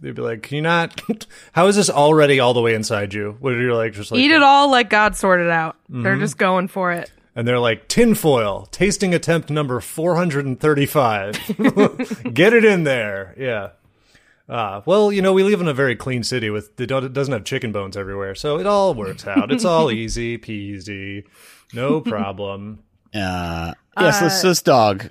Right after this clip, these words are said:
Speaker 3: uh, um, was on the plane, and, you know, presumably a service dog, or, or, you know, or, or, or, you know, with permission, obvi-, not smuggled on.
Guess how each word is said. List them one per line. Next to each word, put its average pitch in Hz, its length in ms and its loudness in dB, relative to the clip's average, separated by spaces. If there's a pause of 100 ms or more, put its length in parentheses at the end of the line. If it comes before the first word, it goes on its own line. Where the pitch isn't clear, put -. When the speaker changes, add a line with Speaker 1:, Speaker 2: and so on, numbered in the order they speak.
(100)
Speaker 3:
uh, 98 540 2 (180)
um, 90 340 -4
was 92 140 -2
on 113 100 0
the 110 80 -2
plane, 101 440 2 (540)
and, 92 380 -2
you 101 80 0
know, 87 140 0
presumably 98 420 0
a 92 60 0
service 92 320 -2
dog, 92 340 2 (300)
or, 90 240 -2
or, 87 40 -4
you 92 120 -2
know, 90 280 -2
or, 87 200 -4
or, 87 420 0
or, 92 220 -2
you 110 140 -4
know, 87 200 -4 (240)
with 113 200 0
permission, 107 640 2
obvi-, 80 300 -6
not 87 240 -4
smuggled 85 340 -2
on. 82 360 -4